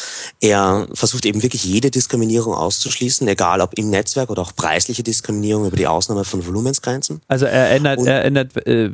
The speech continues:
Speaker 2: wenig Wörter an, an was? An der ursprünglichen Vorlage, oder?
Speaker 1: An dem Text, der im Industrieausschuss abgestimmt
Speaker 2: Okay,
Speaker 1: wurde.
Speaker 2: ja, mhm.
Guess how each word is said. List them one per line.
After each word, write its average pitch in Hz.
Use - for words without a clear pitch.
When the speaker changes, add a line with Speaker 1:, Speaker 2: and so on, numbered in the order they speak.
Speaker 2:
wenig 135
Wörter 120
an, 113
an 117
was? 110
An 110
der 104
ursprünglichen 117
Vorlage, 90
oder? 85
Speaker 1:
An 131
dem 156
Text, -
der 117
im 110
Industrieausschuss 95
abgestimmt -
Speaker 2:
Okay, 85
Speaker 1:
wurde. 90
Speaker 2:
ja, 104
mhm. 131